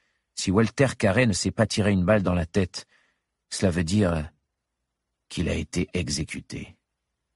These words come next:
Une seule personne pouvait éclairer notre lanterne, Nicolas Kaczynski.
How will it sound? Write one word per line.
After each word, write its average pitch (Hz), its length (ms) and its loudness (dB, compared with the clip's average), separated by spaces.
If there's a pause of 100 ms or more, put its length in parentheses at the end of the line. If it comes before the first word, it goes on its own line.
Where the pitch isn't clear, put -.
(1300)
Une 127 140 6
seule 107 260 2
personne 107 480 2
pouvait 90 280 -2
éclairer 101 360 2
notre 90 260 0
lanterne, 98 600 2 (440)
Nicolas 95 540 2
Kaczynski. 78 640 -4